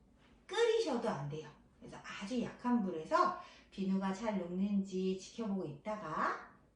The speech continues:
다 녹으면 내려서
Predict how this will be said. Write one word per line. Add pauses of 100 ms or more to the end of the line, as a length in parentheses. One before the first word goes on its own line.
(180)
다 (360)
녹으면 (240)
내려서